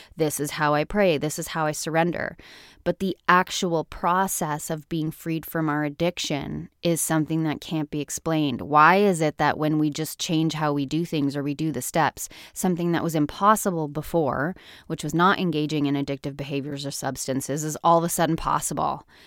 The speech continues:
That's called a miracle. And you can't have something make sense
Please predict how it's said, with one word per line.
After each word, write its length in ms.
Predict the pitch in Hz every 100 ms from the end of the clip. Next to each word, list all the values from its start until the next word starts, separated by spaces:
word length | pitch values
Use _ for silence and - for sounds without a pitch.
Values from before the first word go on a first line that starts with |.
| -
That's 180 | 202 -
called 200 | 302 311
a 60 |
miracle. 580 | 269 190 170 - 139 - -
And 200 | 170 180
you 80 |
can't 420 | - 175 220 240 -
have 320 | 185 170 160
something 400 | 175 170 156 156
make 220 | 151 147
sense 460 | - 151 208 262